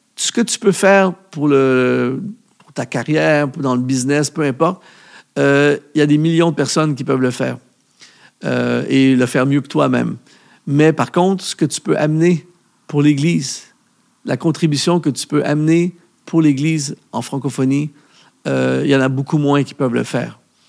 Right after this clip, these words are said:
Et, euh, j'ai vu, euh, en toi des choses extraordinaires que tu pourrais faire avec ta vie pour le Seigneur. Et si tu choisis de servir Dieu et de vivre pour lui et de, de te donner entièrement pour le servir, euh, il va se passer des choses formidables dans ta vie. »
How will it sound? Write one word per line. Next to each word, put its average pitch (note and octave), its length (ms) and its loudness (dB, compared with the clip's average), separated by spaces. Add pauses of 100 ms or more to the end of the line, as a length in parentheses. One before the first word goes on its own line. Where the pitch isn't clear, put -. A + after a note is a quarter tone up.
(520)
Et, B2+ 260 4
euh, A#2+ 480 2 (260)
j'ai C#3+ 300 0
vu, D#3 480 0 (600)
euh, A#2+ 460 -2
en C3+ 160 -2
toi D#3 480 0 (280)
des C#3 120 -4
choses C#3 320 0
extraordinaires C3 720 -2
que B2 80 -10
tu - 180 -10
pourrais C3+ 300 -2
faire C#3 180 -2
avec A#2 220 -6
ta A#2+ 100 -6
vie A#2+ 180 -6
pour D3 220 -6
le C3+ 80 -2
Seigneur. B2 380 -6
Et A2+ 80 -8
si - 160 -8
tu - 100 -8
choisis D3 380 -2
de C3+ 60 0
servir C3 380 -4
Dieu C3+ 260 0
et C3 40 0
de A#2+ 80 -2
vivre B2+ 280 -4
pour C3+ 140 -6
lui C#3 400 0
et - 80 -10
de, B2 160 -8 (260)
de - 60 -6
te B2 120 -8
donner C#3+ 280 2
entièrement C#3+ 460 -2
pour C3+ 140 -4
le A#2 80 -2
servir, B2+ 380 -4 (600)
euh, B2+ 280 -2 (220)
il D3 80 -4
va A#2+ 100 -2
se - 100 -8
passer C3 240 -8
des C3 80 0
choses C3 400 -4
formidables C3 680 -2
dans B2 140 -6
ta A#2 140 -6
vie. » A#2 160 -10